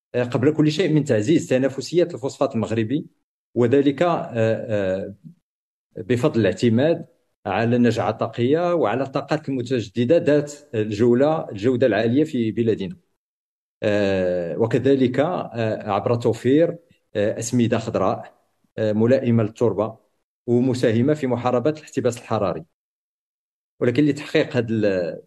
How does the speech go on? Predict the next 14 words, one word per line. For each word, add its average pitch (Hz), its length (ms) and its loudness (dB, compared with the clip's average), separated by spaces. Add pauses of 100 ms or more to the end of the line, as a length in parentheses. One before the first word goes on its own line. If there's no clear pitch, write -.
(240)
الالتزام، 110 1040 -4 (500)
وبالإضافة 127 640 0
إلى 120 180 2
ال-، 107 220 0
هذا 95 300 -2
الاستناد 110 500 0
على 98 180 -2
الطاقات، - 520 -6
آه، 85 440 -4
المتجددة 92 720 -4
اللي 117 180 0
هو 90 540 -4
مهم 98 400 0
وضروري، 117 580 0